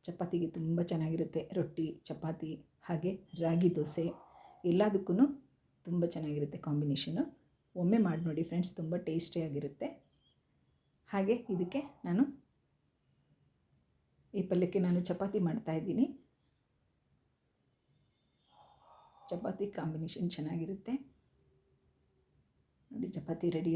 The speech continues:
ಆಯಿತು. ಮೆಂತ್ಯ ಸೊಪ್ಪು ತಿನ್ನೋದ್ರಿಂದ ಆರೋಗ್ಯಕ್ಕೂ ಒಳ್ಳೆಯದು, ದೇಹಕ್ಕೂ ಕೂಡ ತಂಪು. ನೋಡಿ, ರೆಡಿ ಆಯಿತು ಮೆಂತ್ಯ ಸೊಪ್ಪಿನ ಪಲ್ಯ ಹಾಗೂ ಚಪಾತಿ.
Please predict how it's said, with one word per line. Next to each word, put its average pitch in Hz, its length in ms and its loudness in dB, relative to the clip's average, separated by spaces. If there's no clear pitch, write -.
ಆಯಿತು. 180 280 -4
ಮೆಂತ್ಯ 170 280 2
ಸೊಪ್ಪು 190 240 -8
ತಿನ್ನೋದ್ರಿಂದ 180 460 0
ಆರೋಗ್ಯಕ್ಕೂ 175 440 -4
ಒಳ್ಳೆಯದು, 165 320 2
ದೇಹಕ್ಕೂ 165 440 0
ಕೂಡ 190 100 0
ತಂಪು. - 280 -4
ನೋಡಿ, 165 240 4
ರೆಡಿ 170 240 6
ಆಯಿತು - 280 -2
ಮೆಂತ್ಯ 160 380 0
ಸೊಪ್ಪಿನ - 240 -8
ಪಲ್ಯ 165 300 0
ಹಾಗೂ 151 240 2
ಚಪಾತಿ. - 440 -8